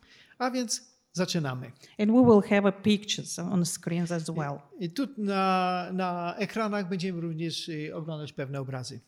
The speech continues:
Speaker 2: Mhm. So, in those ancient days, when all nations had their gods, shrines and worship,
Speaker 1: Y, w starożytnych, y, czasach, kiedy wszystkie narody, y, miały swoich, y,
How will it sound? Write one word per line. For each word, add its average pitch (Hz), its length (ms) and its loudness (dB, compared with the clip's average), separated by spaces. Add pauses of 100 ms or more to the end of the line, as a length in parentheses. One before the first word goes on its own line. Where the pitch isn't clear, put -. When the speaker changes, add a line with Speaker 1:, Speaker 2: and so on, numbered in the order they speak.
(200)
Speaker 2:
Mhm. 180 240 -2 (640)
So, 170 520 0 (280)
in 208 340 0
those 311 540 6 (180)
ancient 233 520 2
days, 165 540 0 (200)
when 208 240 4
all 294 160 4
nations 233 500 2
had 240 260 2
their 170 320 4
gods, 202 500 6
shrines 196 600 0
and 175 200 2 (120)
worship, 151 400 -2 (680)
Speaker 1:
Y, 165 220 4
w - 100 -6
starożytnych, 220 1000 0
y, 180 280 2 (380)
czasach, 214 420 -2
kiedy 180 220 0
wszystkie 247 340 0
narody, 190 640 4 (500)
y, 170 60 2
miały 185 280 4
swoich, 165 760 0
y, 139 280 -4